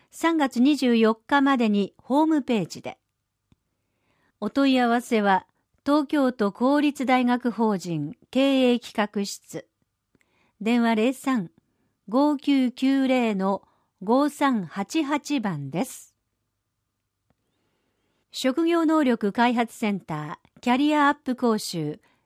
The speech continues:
三月受付分。ホームページがあります。三次元キャド、キャティアブイファイブ、初級。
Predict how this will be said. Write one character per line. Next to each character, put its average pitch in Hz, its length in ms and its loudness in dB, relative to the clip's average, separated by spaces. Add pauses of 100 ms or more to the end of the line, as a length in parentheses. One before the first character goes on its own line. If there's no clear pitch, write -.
三 302 320 0
月 202 420 -2
受 269 240 -2
付 240 300 -4
分。 160 360 -8 (640)
ホ 285 160 -4
ー 302 40 0
ム 311 120 0
ペ 302 160 -2
ー - 20 0
ジ 240 140 -4
が 214 80 0
あ 214 60 -2
り 202 120 -4
ま 214 160 -2
す。 - 180 -20 (1080)
三 277 420 2
次 285 140 0
元 247 340 2
キ 247 120 -4
ャ 220 80 0
ド、 156 200 -8 (400)
キ 294 80 0
ャ 302 80 2
テ 262 120 -2
ィ 196 160 2
ア 175 200 -4
ブ 196 180 -2
イ 277 140 2
フ - 120 -6
ァ 254 140 2
イ 180 60 -4
ブ、 - 240 -14 (400)
初 190 360 -4
級。 196 400 -2